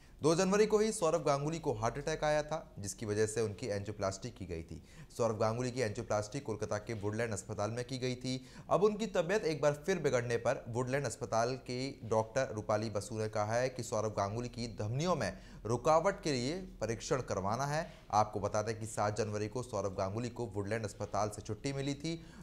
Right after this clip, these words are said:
दो जनवरी को सौरव गांगुली की तबीयत अचानक बिगड़ गई थी, जिसके बाद उन्हें कोलकाता के वुडलैंड अस्पताल में भर्ती कराया गया था।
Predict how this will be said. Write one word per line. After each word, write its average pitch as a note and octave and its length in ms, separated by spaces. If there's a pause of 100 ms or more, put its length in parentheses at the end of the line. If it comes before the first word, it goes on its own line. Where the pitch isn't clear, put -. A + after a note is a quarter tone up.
दो E3 220
जनवरी F3 340
को F#3 160
सौरव D3 320
गांगुली C3 320
की C#3 80
तबीयत A2+ 440
अचानक D3 360
बिगड़ G2 220
गई F2 180
थी, F#2 160
जिसके G2 300
बाद G#2+ 200
उन्हें A2 180
कोलकाता G2+ 360
के - 140
वुडलैंड G2+ 320
अस्पताल F#2+ 360
में A2 120
भर्ती C#3 260
कराया F2 240
गया D#2+ 200
था। D#2 220